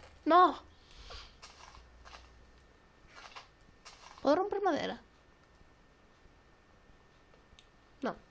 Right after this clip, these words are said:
Mala suerte. <laughs> Necesito comida.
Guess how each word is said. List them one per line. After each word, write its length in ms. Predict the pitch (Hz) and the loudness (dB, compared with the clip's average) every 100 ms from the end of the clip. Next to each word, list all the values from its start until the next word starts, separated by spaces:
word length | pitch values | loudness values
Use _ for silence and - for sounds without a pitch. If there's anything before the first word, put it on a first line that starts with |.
| - - - - - 247 | -20 -20 -20 -20 -10 -6
Mala 220 | 202 226 | -6 -8
suerte. 240 | 214 - - - - - | -12 -12 -18 -12 -6 0
<laughs> 600 | 233 214 247 269 294 294 - - - - - - - - - - | 0 2 0 -2 -4 -8 -16 -20 -20 -20 -20 -20 -20 -20 -20 -14
Necesito 360 | 254 247 294 349 | -10 -6 -4 0
comida. 400 | 277 247 233 | 2 2 0